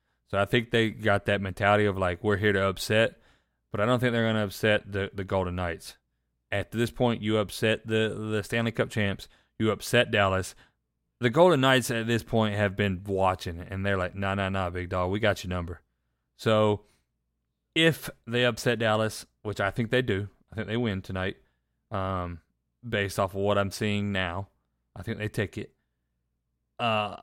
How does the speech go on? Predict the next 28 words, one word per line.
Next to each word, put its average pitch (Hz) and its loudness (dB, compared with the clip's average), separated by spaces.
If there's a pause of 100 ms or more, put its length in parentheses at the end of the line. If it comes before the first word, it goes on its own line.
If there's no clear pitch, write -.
(200)
at 123 -4
that 127 2
point, 139 0
you 120 -2
got 117 4
Seattle 113 4 (120)
versus 101 -4
Golden 107 2
Knights, 101 -2
and, 95 -12
and 95 -8
I'm 107 -2
gonna 107 -2
give 104 2
Seattle 101 2
two, 113 0
but 98 -6
I'm 95 -4
gonna 98 -6
say 98 0
the 92 -4
Golden 98 0
Knights 95 -2
are 98 -6
just 90 -10
too 107 0
powerful, 98 0
man. 95 -10